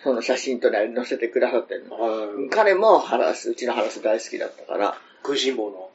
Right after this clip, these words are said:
Speaker 1: 食いしん坊の。
Speaker 2: 辰巳さんです。
Speaker 1: しょっちゅう見えてくれはってたね、
Speaker 2: はい。
Speaker 1: ご家族でも。で、あの、何しろ、えー、どっかね、あの、何、フルコースのフランス料理でもなんか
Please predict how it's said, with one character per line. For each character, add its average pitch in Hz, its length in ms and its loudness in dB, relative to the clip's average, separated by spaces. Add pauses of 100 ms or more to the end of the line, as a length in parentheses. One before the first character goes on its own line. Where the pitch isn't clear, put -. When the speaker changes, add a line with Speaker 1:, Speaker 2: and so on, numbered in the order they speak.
(180)
Speaker 1:
食 131 160 -4
い - 20 -2
し 127 160 -4
ん 117 60 -2
坊 101 160 2
の。 76 100 -6
Speaker 2:
辰 135 220 2
巳 120 80 2
さ - 80 -2
ん - 20 -6
で 113 60 -4
す。 107 100 -2
Speaker 1:
し - 140 2
ょ - 20 8
っ - 80 -2
ち 175 80 -2
ゅ 156 40 4
う 151 40 2
見 151 60 4
え 127 80 2
て 117 80 2
く 120 100 -2
れ 107 60 0
は 113 140 2
っ - 40 -12
て 101 80 -8
た - 140 -6
ね、 175 80 0
Speaker 2:
は - 60 4
い。 - 40 0
Speaker 1:
ご 123 60 4
家 117 160 0
族 - 240 -6
で - 100 -2
も。 - 180 -12 (1080)
で、 151 80 10
あ 143 80 10
の、 135 240 2
何 151 240 2
し - 100 -2
ろ、 117 140 4 (320)
え - 20 -6 (460)
ー、 - 20 -18
ど 147 120 6
っ - 40 -6
か - 140 2
ね、 359 260 -2 (300)
あ 107 100 -6
の、 113 300 -8 (1600)
何、 117 240 -4
フ 143 160 -6
ル 143 120 0
コ 131 160 12
ー - 20 12
ス 120 120 -2
の 120 220 0
フ - 180 -2
ラ 123 100 2
ン 123 40 -2
ス 123 140 -2
料 120 100 4
理 117 80 2
で 110 60 -2
も 104 140 -4
な 120 140 -2
ん - 40 -10
か - 180 0